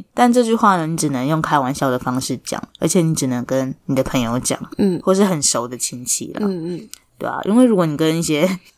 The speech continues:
Speaker 1: 很严肃的人讲，他们可能
Speaker 2: 会想打你。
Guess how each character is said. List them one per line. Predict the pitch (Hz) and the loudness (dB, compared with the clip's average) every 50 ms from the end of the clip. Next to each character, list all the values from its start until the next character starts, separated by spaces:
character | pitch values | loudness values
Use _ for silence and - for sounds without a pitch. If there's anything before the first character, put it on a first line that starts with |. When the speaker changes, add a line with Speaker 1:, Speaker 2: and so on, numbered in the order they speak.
| _ _ | _ _
Speaker 1:
很 | - - 175 165 | -2 0 0 0
严 | 147 156 156 | 0 0 0
肃 | 170 - - 185 | 2 4 4 6
的 | 165 156 | 6 4
人 | 135 123 135 139 | 2 2 -2 -2
讲， | - 123 - - 165 165 | -4 -4 -2 -4 -6 -6
他 | - - 165 | -2 -2 0
们 | 165 165 | 0 0
可 | 160 165 131 | -2 -2 -4
能 | 123 113 - - - 170 - _ _ 190 - - _ _ _ - | -4 -8 -8 -10 -10 -12 -12 _ _ -20 -20 -20 _ _ _ -10
Speaker 2:
会 | - 202 196 | -6 -4 -2
想 | 190 185 - - - | -2 -2 -4 -4 -2
打 | - 190 165 147 160 | 0 0 0 0 0
你。 | 180 185 185 - | -2 -2 -2 -4